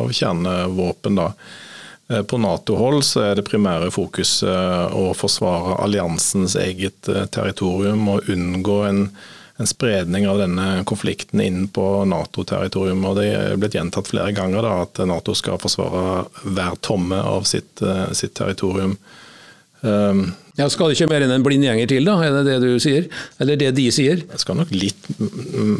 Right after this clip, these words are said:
Speaker 1: mer til enn, enn det. Nå har det jo vært en del hendelser da, med både angrep veldig nær, eh, Ukrainas grense mot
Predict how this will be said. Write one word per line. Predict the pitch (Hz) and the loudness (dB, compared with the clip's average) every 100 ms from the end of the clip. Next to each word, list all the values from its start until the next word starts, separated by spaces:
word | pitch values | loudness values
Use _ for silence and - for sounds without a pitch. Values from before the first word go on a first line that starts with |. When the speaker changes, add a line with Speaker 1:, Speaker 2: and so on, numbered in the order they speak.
| 104 | 2
Speaker 1:
mer | 104 101 | 0 0
til | 104 107 | 0 2
enn, | 107 101 98 - | 2 2 0 -2
enn | 113 107 | 2 4
det. | 104 | 4
Nå | 127 143 | 2 2
har | 120 | 2
det | 151 | 2
jo | 85 | 0
vært | - 127 | -2 0
en | 107 | 2
del | 98 98 98 - | 2 -2 -2 -2
hendelser | 110 85 90 - 170 | -2 0 0 0 2
da, | 139 98 | 2 0
med | 104 107 101 101 98 - - - - _ 113 | 0 0 2 0 -2 -6 -20 -20 -20 _ 0
både | 95 98 95 | 2 2 0
angrep | 107 90 101 101 - | 2 2 2 0 -2
veldig | 107 104 101 90 104 101 | -2 0 0 0 2 2
nær, | 92 95 98 95 101 101 | 2 0 0 -2 -2 0
eh, | 104 104 104 | 0 0 0
Ukrainas | 101 104 92 92 | 0 0 0 0
grense | - 95 87 - 95 | 0 0 0 0 2
mot | 95 95 | 2 2